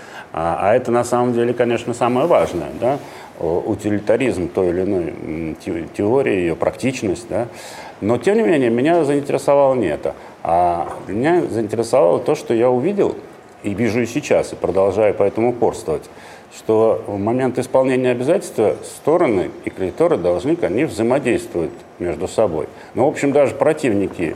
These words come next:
э, сделочной теории, э, исполнения обязательств соглашаются, что всё-таки проявление воли там есть. Спорят в основном с её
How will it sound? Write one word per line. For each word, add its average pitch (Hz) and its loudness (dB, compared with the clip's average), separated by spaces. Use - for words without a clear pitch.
э, 85 -6
сделочной 92 0
теории, 95 0
э, 87 -4
исполнения 107 2
обязательств 117 -2
соглашаются, 135 0
что - -10
всё-таки - -4
проявление 101 2
воли 104 2
там 98 0
есть. - -6
Спорят 151 2
в 117 2
основном 123 2
с - -6
её 117 0